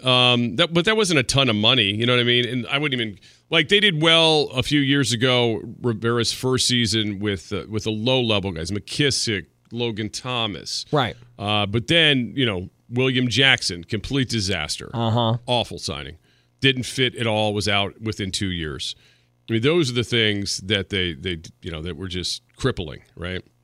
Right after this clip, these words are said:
Speaker 2: Yeah, it, it is London Fletcher to me. I'm with you.
Speaker 1: Yeah, I mean, it's a long, that's a long list. And, of course, there was, you know,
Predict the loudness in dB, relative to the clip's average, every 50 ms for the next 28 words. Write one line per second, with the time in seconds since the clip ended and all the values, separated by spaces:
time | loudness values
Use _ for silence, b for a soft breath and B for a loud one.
0 | _ _ 0 0 2 2 2 2 2 2 2 4 4 4 2 2 2 2 2 2
1 | 2 0 0 2 2 2 2 2 0 0 0 2 2 2 2 2 0 -4 -6 -10
2 | -6 -4 -2 2 2 2 4 4 4 2 2 2 2 2 2 2 2 2 2 2
3 | 2 2 2 0 0 -2 -2 0 0 2 2 2 2 0 0 0 -2 -2 -2 -4
4 | -4 -2 -2 0 0 0 -2 -4 -4 -4 -6 -4 -2 -2 -2 -2 -2 -2 -2 -2
5 | -4 -6 -8 -10 -12 -14